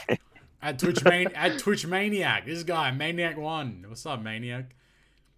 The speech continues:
Speaker 2: Uh, when is he gonna be on the podcast? Anyway, uh, real question for Godot. Why the K F L love? And with how J P has been releasing content over the pla-, all, all over the place, do you really think Global can catch up for December?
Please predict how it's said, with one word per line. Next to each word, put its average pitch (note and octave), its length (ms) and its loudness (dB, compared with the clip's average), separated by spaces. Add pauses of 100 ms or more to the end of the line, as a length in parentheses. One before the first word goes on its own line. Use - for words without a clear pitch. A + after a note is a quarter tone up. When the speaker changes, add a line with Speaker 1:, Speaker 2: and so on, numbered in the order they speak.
(200)
Speaker 2:
Uh, A#2+ 240 -4
when E3 140 -2
is A3 60 0
he A#3+ 60 0
gonna A#3+ 80 2
be G3+ 60 -2
on F#3 80 -2
the C3+ 60 -4
podcast? B2+ 600 -8
Anyway, A#2+ 420 -6 (300)
uh, C3+ 240 -2
real G3+ 140 8
question G#3 380 2
for F#3 100 -4
Godot. F#3 460 4
Why E3+ 280 2
the F3+ 120 0
K F3 220 0
F - 120 -4
L F#3 220 0
love? F#3+ 320 -2 (500)
And D3+ 460 -4
with D3 160 -6
how F#3 260 4
J E3+ 240 0
P F3 140 -2
has D#3+ 140 0
been D#3+ 120 -8
releasing D3+ 380 -4
content D#3 360 -8
over C#3+ 240 -6
the C#3 100 -8
pla-, D#3 400 -8
all, D#3+ 260 -4
all G#3 280 6
over F#3 220 4
the F#3 60 4
place, E3+ 420 -2 (380)
do D#3 80 -6
you D#3+ 100 0
really F3 200 6
think E3+ 280 -4
Global D3+ 260 -4
can C#3+ 140 -10
catch D3+ 260 -2
up C#3 180 -8 (280)
for C#3+ 220 -6
December? F#3 580 -2